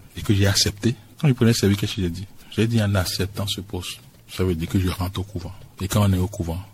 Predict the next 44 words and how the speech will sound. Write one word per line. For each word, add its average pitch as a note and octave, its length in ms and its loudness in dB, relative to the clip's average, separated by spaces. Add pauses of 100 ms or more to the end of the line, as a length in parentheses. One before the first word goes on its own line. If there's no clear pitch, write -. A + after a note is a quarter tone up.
(140)
on G2+ 40 2
n'est F#2 100 2
plus F#2+ 200 2
libre F2 420 -2 (240)
de E2 80 -4
dire F2 400 -6 (400)
ce - 100 -4
qu'on F2 200 -2
veut. E2+ 160 -8 (260)
Choisir, A2 500 8
c'est - 160 4
renoncer. F2 540 2 (220)
Hier, C3+ 680 6
en - 20 0
tant A#2+ 180 6
que A2+ 60 6
syndicaliste, F#2+ 720 -2 (240)
j'étais - 300 -2
spectateur. - 600 -6 (280)
Et D#2+ 80 -6
là, F2+ 200 0 (220)
j'ai F#2 320 -2
la E2 140 -4
force - 420 -2
de F2+ 60 -6
critiquer, - 600 -8 (300)
j'ai F#2 100 -4
la F#2 120 0
force - 380 -2 (320)
d'appréciation. - 640 -2 (280)
Mais C#3 60 4
à D3+ 40 4
partir B2+ 240 4
de G#2 40 -2
deux A#2 80 6
mille A2+ 180 4
seize, C3+ 520 0
je G2 60 0
suis B2 200 0
entré A#2+ 380 0
sur - 220 0
l'aire A2 200 2
de G2+ 120 0
jeu. B2 220 -2